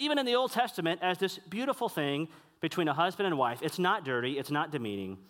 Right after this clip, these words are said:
So the Bible is actually very for sex in the right context. Let me go to the third view of sex. We gotta keep moving here. We said sex is nothing, sex is dirty. The third view of sex that's really prevalent in our culture is that sex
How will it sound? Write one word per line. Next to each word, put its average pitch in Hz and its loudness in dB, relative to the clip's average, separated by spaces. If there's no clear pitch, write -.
So - -2
the 160 0
Bible 233 2
is 175 0
actually 185 0
very 170 0
for 247 0
sex - -2
in 185 2
the 196 4
right 185 2
context. 196 -4
Let 185 2
me 254 2
go 269 4
to 254 2
the 208 2
third 196 2
view 156 2
of 131 -4
sex. 160 -2
We 165 -2
gotta 165 0
keep 165 0
moving 151 2
here. 131 0
We 156 -4
said 156 -2
sex - -2
is 127 -8
nothing, 185 0
sex - -2
is 127 -6
dirty. 175 2
The 165 0
third 233 2
view 170 4
of 143 -2
sex 175 -2
that's 147 -4
really 160 2
prevalent 131 -2
in 117 -4
our 113 -2
culture 139 -4
is 120 -4
that - -4
sex - -4